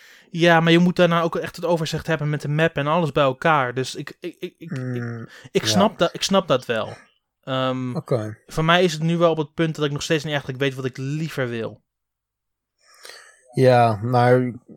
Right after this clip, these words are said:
Speaker 2: eh, ik heb zelf natuurlijk wat minder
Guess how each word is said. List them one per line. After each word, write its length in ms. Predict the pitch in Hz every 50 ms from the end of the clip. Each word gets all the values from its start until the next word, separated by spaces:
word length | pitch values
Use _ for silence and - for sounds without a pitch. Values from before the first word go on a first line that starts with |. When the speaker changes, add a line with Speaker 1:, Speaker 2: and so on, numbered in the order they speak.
| _ _
Speaker 2:
eh, 480 | - 139 131 127 127 127 127 - -
ik 140 | 131 139 -
heb 100 | 156 135
zelf 400 | - - 147 131 127 127 120 120
natuurlijk 420 | 131 127 - - 143 139 135 131 127
wat 140 | 127 123
minder 760 | 123 123 123 123 123 123 120 120 120 117 117 117 113 117 -